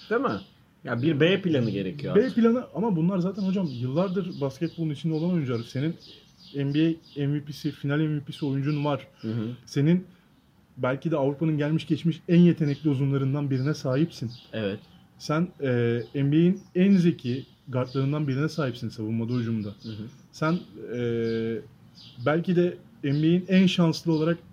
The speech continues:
Speaker 2: üç-, üçüncü yılında en şanslı oyuncusuna sahipsin. Böyle bir kart çekimi yok. Onu konuşalım yani. Draymond Green'den sonra Siakam yani.
Speaker 1: Siakam'ı demiştik yani Toronto bench'in ilk beşte bayrağını taşıyan oyuncudan
Speaker 2: <laughs> Evet,
Speaker 1: şeye
Speaker 2: evet.
Speaker 1: döndü yani.
Speaker 2: Hala
Speaker 1: Bu
Speaker 2: taşıyordu ama şimdi bir,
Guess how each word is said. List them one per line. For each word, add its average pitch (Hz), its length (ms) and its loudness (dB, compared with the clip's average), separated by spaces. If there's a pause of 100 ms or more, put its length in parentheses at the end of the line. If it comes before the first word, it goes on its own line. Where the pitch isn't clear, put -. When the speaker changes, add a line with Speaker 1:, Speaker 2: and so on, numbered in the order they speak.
Speaker 2:
üç-, 170 340 -2
üçüncü 156 320 2
yılında 165 280 6
en 180 200 6
şanslı 170 380 2
oyuncusuna 160 320 0
sahipsin. 110 460 -8 (1120)
Böyle 131 220 2
bir 139 80 -4
kart - 220 -2
çekimi 175 340 2
yok. 269 300 -2
Onu 131 160 -4
konuşalım 151 480 -4
yani. 107 320 -8
Draymond 143 300 0
Green'den 160 340 2
sonra 160 240 0
Siakam 185 500 0
yani. 101 180 -10 (300)
Speaker 1:
Siakam'ı 123 640 -4
demiştik 143 340 -4
yani 120 160 -2
Toronto 120 440 -2
bench'in 123 360 -2
ilk 123 260 -4
beşte 127 320 -2
bayrağını 123 400 2
taşıyan 139 380 4
oyuncudan 139 540 6
Speaker 2:
<laughs> - 0 -
Evet, 170 120 6
Speaker 1:
şeye 156 140 10
Speaker 2:
evet. 170 140 8
Speaker 1:
döndü 117 260 2
yani. 104 440 0 (340)
Speaker 2:
Hala 233 340 4
Speaker 1:
Bu - 40 -10
Speaker 2:
taşıyordu 156 560 0
ama 233 160 4
şimdi 208 280 2
bir, 214 80 0